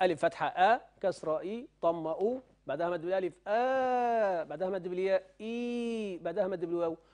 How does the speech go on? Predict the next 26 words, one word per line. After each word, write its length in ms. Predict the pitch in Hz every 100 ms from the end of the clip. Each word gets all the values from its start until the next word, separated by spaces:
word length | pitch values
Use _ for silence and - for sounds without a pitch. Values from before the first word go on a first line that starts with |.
| _ _ _ 202
أو. 960 | 208 202 196 190 180 170 165 147 139 156 _ - - -
كده 300 | 247 247 214 - - _ _ _ - - -
ات-، 240 | 143 -
اتعر-، 680 | 180 185 165 147 160 170 175
اتعلمنا 600 | 165 165 180 208 185 180
وتعرفنا 480 | 156 147 151 185 175
النهاردة 460 | 151 151 185 170 165 - - _
على 380 | 147 175 160 143 - _
شكل 400 | - 196 - 160
حرف 540 | - 185 - - - _ _ _ _
الألف، 800 | 143 160 151 - 190 220 220 - _ _ _ -
آه، 140 | 147
إن 60 | 147
كان 160 | 170
في 80 | 156
أول 120 | 170
الكلمة 360 | 156 185 190 196
أو 120 | 180
في 140 | 151 160
وسط 200 | 156 143
الكلمة 340 | - 190 175
أو 100 | 151
في 100 | 165
آخر 140 | 160
الكلمة، 460 | 165 143 208 254 302 - - _ 208
وتعرفنا 680 | 226 196 190 214 202 180